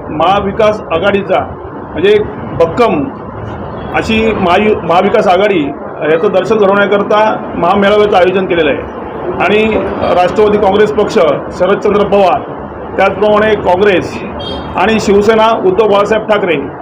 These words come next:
त्याचप्रमाणे आम आदमी पक्ष आणि आरपीआय राजाराम खरात गट या सर्वांच्या माध्यमातून बदलापूर शहरामध्ये, अ, महाविकास आघाडीचे उमेदवार आदरणीय बाळामामा म्हात्रे यांच्या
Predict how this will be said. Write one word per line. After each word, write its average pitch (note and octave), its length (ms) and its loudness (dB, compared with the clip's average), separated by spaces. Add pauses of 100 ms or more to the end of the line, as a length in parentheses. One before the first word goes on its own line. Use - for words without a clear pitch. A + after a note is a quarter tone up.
(160)
त्याचप्रमाणे G3 360 2
आम G#3+ 220 2
आदमी G#3 220 0
पक्ष G3+ 280 -4 (800)
आणि A3 300 2 (140)
आरपीआय A3 540 2
राजाराम G#3+ 600 0
खरात G3+ 260 2
गट F3+ 220 2 (960)
या F#3 440 2
सर्वांच्या A3+ 420 2
माध्यमातून F#3+ 600 0
बदलापूर G#3+ 680 0
शहरामध्ये, G#3+ 580 2
अ, F#3 420 -2 (520)
महाविकास G#3+ 440 2
आघाडीचे A3 320 2
उमेदवार G3 380 4 (560)
आदरणीय G3+ 360 2
बाळामामा A3 540 2
म्हात्रे F#3+ 360 0 (720)
यांच्या A3+ 720 2